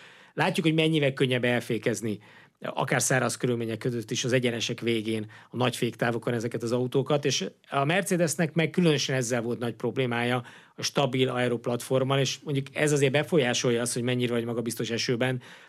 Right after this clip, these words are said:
Tehát itt megint csak azt mondom, hogy Hamiltont valószínűleg inkább a technikai A Mercedes technikai adottságai kötötték gúzsba, és egy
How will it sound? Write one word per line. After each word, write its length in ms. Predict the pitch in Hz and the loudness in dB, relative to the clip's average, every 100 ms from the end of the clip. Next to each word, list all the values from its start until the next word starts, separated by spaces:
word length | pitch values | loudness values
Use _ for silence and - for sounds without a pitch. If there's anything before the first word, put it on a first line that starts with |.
| _ | _
Tehát 160 | 120 113 | -6 -2
itt 80 | 123 | 0
megint 220 | 135 123 | 0 0
csak 100 | 139 | 0
azt 180 | 127 143 | 0 0
mondom, 180 | 123 | -2
hogy 100 | 113 | 0
Hamiltont 480 | 135 127 123 127 120 | 0 0 0 -2 -4
valószínűleg 460 | - 135 123 123 123 | 0 0 0 -2 -2
inkább 220 | 123 117 | -2 -2
a 60 | 120 | -2
technikai 600 | 131 123 - 117 113 110 - - _ _ - | -2 -2 -2 0 0 -4 -16 -20 _ _ 0
A 40 | |
Mercedes 400 | 147 147 139 110 | 0 2 0 0
technikai 400 | 135 139 123 123 | 0 0 0 0
adottságai 600 | 127 117 - 120 117 113 | 0 0 -2 0 0 0
kötötték 500 | 127 123 123 123 110 | -2 -2 0 -2 -2
gúzsba, 380 | 120 123 123 135 | 0 0 4 2
és 140 | 123 | 2
egy 160 | 131 | 0